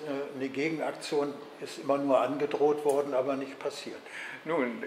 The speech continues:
Speaker 2: jetzt, äh, versucht man ja sozusagen in dem letzten Fall, als die Sanktionen dort gegen die E U, äh, aus den U S A kamen, über die W T O,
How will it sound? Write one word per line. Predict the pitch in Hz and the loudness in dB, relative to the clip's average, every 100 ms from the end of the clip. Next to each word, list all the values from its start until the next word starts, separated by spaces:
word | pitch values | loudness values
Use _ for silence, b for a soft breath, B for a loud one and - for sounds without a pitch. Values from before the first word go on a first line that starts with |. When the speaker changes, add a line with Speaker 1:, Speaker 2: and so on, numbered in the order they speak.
| 120 | 0
Speaker 2:
jetzt, | 127 - - | 0 0 -2
äh, | 123 | 0
versucht | 127 139 135 147 - | 2 0 -2 -6 -4
man | 135 | 0
ja | 131 131 127 | 6 8 8
sozusagen | 131 123 123 123 127 131 | 4 2 4 4 2 -2
in | 123 120 113 | -2 -2 -2
dem | 117 113 113 | 0 0 0
letzten | - 127 - - 147 139 | 2 2 2 -6 -6 -2
Fall, | 143 131 131 131 B B B | 2 4 4 2 B B B
als | 131 117 - - | 4 4 2 -8
die | 127 113 113 - 113 - B B - 110 | -6 -4 -4 -6 -12 -14 B B -8 -6
Sanktionen | 113 113 110 - 143 139 127 123 117 | 0 0 0 0 2 2 0 -2 0
dort | 117 113 - | 2 2 0
gegen | 120 113 110 101 | -2 0 -2 -4
die | 107 113 | -6 -4
E | |
U, | 123 143 131 117 110 - - - - | -4 -4 -6 -6 -10 -14 -18 -18 -14
äh, | - - - 117 | -12 -10 -8 -6
aus | - | -4
den | 113 | -4
U | 131 120 | -2 0
S | - | 2
A | - 120 | 4 2
kamen, | 120 - 120 127 135 | 2 0 2 2 0
über | 127 117 113 | -4 -2 -2
die | 113 113 | -2 -2
W | 110 | -4
T | 113 107 | -2 -4
O, | 117 123 135 | 2 2 2